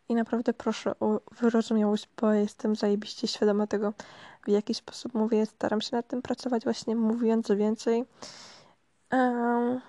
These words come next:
nagrywając jakieś treści, których ktoś ma po prostu, których ktoś ma wysłuchać. E, i ma sprawić mu to jakąkolwiek przyjemność. <laughs> Ym, więc no.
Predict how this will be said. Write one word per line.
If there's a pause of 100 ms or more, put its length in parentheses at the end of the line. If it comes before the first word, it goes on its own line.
(180)
nagrywając
jakieś
treści,
których
ktoś
ma
po
prostu, (1300)
których
ktoś
ma
wysłuchać. (1040)
E, (160)
i
ma
sprawić
mu
to
jakąkolwiek
przyjemność. (800)
<laughs>
Ym, (480)
więc
no.